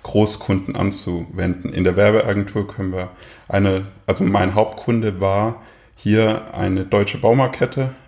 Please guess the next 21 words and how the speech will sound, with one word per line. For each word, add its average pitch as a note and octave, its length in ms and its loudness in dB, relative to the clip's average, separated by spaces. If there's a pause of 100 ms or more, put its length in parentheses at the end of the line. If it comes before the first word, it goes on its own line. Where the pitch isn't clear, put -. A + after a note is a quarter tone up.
(120)
im G2 200 2
Bereich G2 340 0 (520)
Social - 360 -2
Media C3 400 2 (540)
und G#2+ 560 4
eine G2+ 220 0
Schweizer G2 420 0
Fluggesellschaft. A2+ 920 -2 (600)
Vor - 180 -2
allem G2 220 4
den G2 120 2
Schweizer G2 380 2
und F#2+ 80 0
den F#2 140 0
deutschen F#2 320 2
Markt E2 240 -4
habe F2 100 -4
ich E2+ 100 -10
dort F2+ 220 -2
betreut. - 400 -2
Sprich, - 360 -6